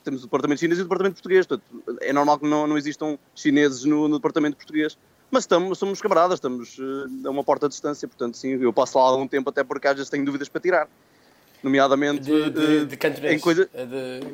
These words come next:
Speaker 1: de cantonense, sim, de cantonense,
Speaker 2: Ok.
Speaker 1: porque eu não, eu não, eu não falo ainda.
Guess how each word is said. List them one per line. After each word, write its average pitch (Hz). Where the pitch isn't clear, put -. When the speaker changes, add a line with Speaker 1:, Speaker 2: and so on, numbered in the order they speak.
Speaker 1:
de 208
cantonense, 202
sim, 202
de 156
cantonense, 185
Speaker 2:
Ok. 135
Speaker 1:
porque 175
eu 170
não, 175
eu 180
não, 185
eu 180
não 185
falo 170
ainda. 147